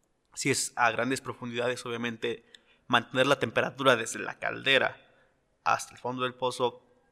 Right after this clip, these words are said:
como tal, y cuando se va expandiendo al, al transversalmente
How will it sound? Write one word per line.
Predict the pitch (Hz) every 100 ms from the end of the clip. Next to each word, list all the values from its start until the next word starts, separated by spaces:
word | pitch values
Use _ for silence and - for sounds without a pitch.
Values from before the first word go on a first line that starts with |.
| _ _ _
como | 120 110
tal, | 113 123 131 -
y | 113 110
cuando | 107 117
se | -
va | 120 117 - _ _ _ _
expandiendo | - - 113 110 120 156 123
al, | 110 -
al | - 113 107 110 110 - - _
transversalmente | 123 117 110 131 127 131 123 -